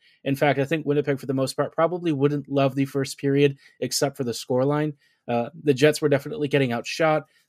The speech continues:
Ottawa looked faster and more aggressive. And if the Sens actually got good goaltending from Cam Talbot,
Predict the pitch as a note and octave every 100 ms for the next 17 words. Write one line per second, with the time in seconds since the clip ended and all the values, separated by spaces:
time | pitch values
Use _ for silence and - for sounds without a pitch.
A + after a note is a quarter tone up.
0 | - C3 C#3 C#3 C3 C3 - C#3+ C3+ -
1 | C#3+ B2+ B2 A2+ G#2+ C3 - C3+ B2 _
2 | _ _ - D3 C3 C#3 - C3 F#3+ A3
3 | G3+ - E3 - D#3+ D#3 C#3+ C#3 C3+ B2
4 | C#3+ B2+ C3+ C3+ D3+ C#3 C3+ A2+ - A#2
5 | A#2 F3+ F#3 D3+ C#3